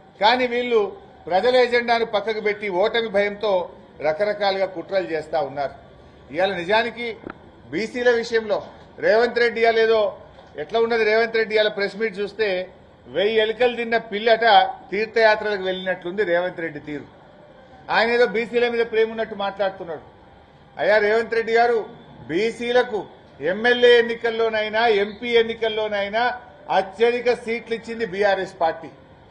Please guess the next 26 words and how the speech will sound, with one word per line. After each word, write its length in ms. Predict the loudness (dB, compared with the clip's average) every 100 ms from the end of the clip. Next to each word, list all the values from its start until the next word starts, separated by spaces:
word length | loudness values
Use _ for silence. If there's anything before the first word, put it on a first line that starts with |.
| -20 -16 -2
ఇవాళ 200 | 2 4
అసెంబ్లీలో 800 | 4 0 -2 -2 2 2 2 0
అతి 240 | -2 2
ఎక్కువ 380 | 2 2 4 4
శాతం 500 | 4 0 0 -4 -6 -14 -20 -20
బీసీ 380 | -8 -6 -6 -2
ఎమ్మెల్యేలు 480 | -2 0 0 0 0
ఉన్నది 220 | -2 -4
మా 140 | -2 -2
బీఆర్ఎస్ 560 | 0 0 0 -2 -2
పార్టీలా. 460 | -2 0 -4 -6 -8 -12 -20 -20 -20 -18
నువ్వు, 240 | -10 -8 -6
నువ్వు 320 | -2 -2 -4 -10 -10
బీసీలకు 460 | -6 -4 0 0 0
అన్యాయం 380 | -2 0 0 -2
చేసినావు, 300 | -4 -6 -12
నువ్వు, 200 | -14 -20 -20 -20 -20 -20 -20 -10
నీకు 160 | 0
ఆ 60 | 0
మాట్లాడే 480 | 2 -2 0 0 0
నైతిక 380 | 0 -2 0 2
హక్కే 400 | 2 2 2 2
లేదు. 280 | 2 2 -2 -20 -20 -20 -20 -20 -20 -20 -8
బీసీల 560 | -6 -4 -6 -2 -2 -2 -6 -20 -20 -20 -6
జనగణన 580 | -2 2 2 2 2 2
జరగాలని 680 | 2 2 4 2 2 -2